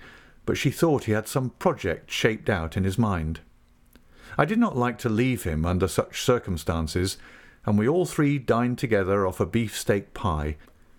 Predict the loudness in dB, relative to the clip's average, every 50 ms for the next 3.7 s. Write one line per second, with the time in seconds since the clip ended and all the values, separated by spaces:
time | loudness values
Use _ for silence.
0 | _ _ _ 2 2 2 2 2 -2 -6 -6 -2 0 2 2 0 0 -2 -2 -2
1 | -2 -2 -2 0 0 2 2 2 2 2 0 0 -2 -4 -2 -2 -4 -2 0 0
2 | 0 0 0 0 0 0 0 0 -4 -6 -6 -2 -2 -2 -2 -2 -4 -4 -2 -2
3 | 0 0 -2 -2 0 0 0 0 -2 -4 -6 -8 -8 -12